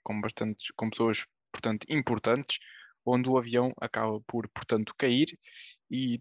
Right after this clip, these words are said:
tu, a tua namorada e um famoso, eh, ao Acalhas, portanto, vão ser os únicos sobreviventes deste voo,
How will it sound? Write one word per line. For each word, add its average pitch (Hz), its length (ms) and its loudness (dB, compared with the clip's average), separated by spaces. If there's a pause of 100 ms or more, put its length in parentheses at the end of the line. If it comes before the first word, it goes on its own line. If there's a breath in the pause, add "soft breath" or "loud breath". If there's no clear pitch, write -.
tu, 135 340 4
a 113 80 2
tua 127 200 0
namorada 123 480 4
e 139 120 -2
um 110 120 -2
famoso, 120 580 -4 (140)
eh, 104 420 -8
ao 110 180 -2
Acalhas, 123 520 0 (840 loud breath)
portanto, - 580 -2 (160)
vão 117 220 0
ser 117 180 0
os 113 120 2
únicos 117 260 2
sobreviventes 110 560 0
deste - 260 -4
voo, 120 320 0